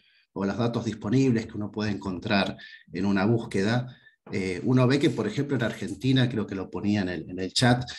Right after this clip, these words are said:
eh, entre el dos mil quince y el dos mil veinte, en términos de tasas netas, la diferencia entre el quintil uno y el quintil cinco se incrementa en diez puntos, ¿no? Eh, del cuarenta y uno al cincuenta y uno.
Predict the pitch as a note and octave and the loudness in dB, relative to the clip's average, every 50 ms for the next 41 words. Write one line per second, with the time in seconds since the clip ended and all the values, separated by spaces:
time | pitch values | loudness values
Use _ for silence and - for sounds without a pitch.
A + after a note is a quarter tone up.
0 | - - - - _ - F#2+ F#2+ F#2 F#2 F2+ F2+ E2+ E2+ F2 - - - F#2+ F2 | -14 -16 -18 -18 _ -2 0 0 2 2 2 2 2 2 0 -2 -2 -2 -2 -2
1 | F#2 - F#2 E2 - - G2 G2+ G2+ G2+ G#2 G#2 A#2+ A#2 - D#3 D#3+ - - C3+ | 0 -2 -2 -4 -2 0 2 4 4 4 4 4 2 4 6 6 6 8 6 4
2 | A#2+ A2 A2 G2+ G2 A#2 A2+ A2+ A#2+ B2+ B2+ C3 C3 B2+ C3 E3 E3 D#3 - - | 4 2 2 0 0 0 0 2 2 2 2 2 0 0 0 0 -2 -2 -4 -8
3 | F#2+ - - - - C#3+ C#3+ C3+ C3 B2 A2+ G#2+ G#2+ G2+ - B2 A2+ - - C3 | -10 -10 -6 -2 0 0 2 2 2 0 0 -2 -4 -2 -2 -2 -2 0 -2 -2
4 | A#2+ - C3+ C#3+ C#3 A#2+ A2 - - A#2 A2+ A#2+ - - - _ _ _ _ _ | -4 -2 -2 0 2 0 0 -2 -4 -6 -6 -6 -8 -12 -16 _ _ _ _ _
5 | _ _ _ _ _ _ _ - G#2 A#2 A2 G#2+ A2 - C3+ C3+ B2+ A2+ A2+ - | _ _ _ _ _ _ _ 0 2 4 4 4 4 4 4 4 4 4 2 0
6 | G#2+ - F#2 G2+ G#2 - - G#2+ G2 G2+ G2+ C3 C3 C#3 C#3 B2 G#2+ G2 F2 F2+ | -4 -4 -6 -8 -8 -4 -4 -4 -2 2 4 6 6 8 8 6 6 4 2 -2
7 | F2+ - - F#2+ - - B2+ A2+ G#2+ - - A#2+ A#2 A2 A2 - B2 C3 C3 - | -4 -6 -6 -8 -2 0 0 0 2 0 2 2 0 0 0 0 -2 -2 0 -2
8 | - - A2+ G2+ G2+ G2+ F#2 F#2+ A#2 A#2+ A#2 - A#2+ A2 G#2 G2 A2 A2+ G#2+ A2+ | -2 -2 -2 -2 -2 -2 -2 0 0 -2 -2 -2 0 0 0 2 2 0 0 0
9 | - D3 C3 F#2 D#3 - - - - - - - _ _ _ _ _ _ _ _ | 0 0 0 0 -2 -4 -8 -12 -12 -14 -16 -16 _ _ _ _ _ _ _ _
10 | _ _ _ _ _ _ _ _ _ _ - A2+ D3 D3+ D3 - - - _ _ | _ _ _ _ _ _ _ _ _ _ -2 -2 -2 -2 -4 -6 -14 -20 _ _
11 | _ _ _ _ _ _ - A2 G#2+ F#2+ F#2+ F#2+ F#2 F2 F2 E2+ D#2+ D#2 D2+ C#2 | _ _ _ _ _ _ -4 -2 -2 0 0 0 -2 -2 -2 -2 -2 -4 -4 -4
12 | C2+ C2+ B1+ C2+ G2+ F#2+ - - G#2+ G2 G2+ F#2 F#2+ G#2+ G#2+ G#2+ A#2+ C3 C3+ C#3 | -6 -8 -6 -6 -6 -6 -4 -4 -2 -2 -2 -2 -2 -2 2 4 4 4 6 6
13 | C#3 C#3 C#3+ C3+ B2+ G#2+ G2 F2+ F2 - - - E2 - G2 F2+ E2 F#2 F#2 F#2+ | 4 4 4 4 4 2 0 -2 -4 -6 -8 -10 -10 -8 -8 -6 -4 0 2 4
14 | A2 G#2 E2+ C#2+ C2+ D2 - | 4 4 2 0 -2 -4 -10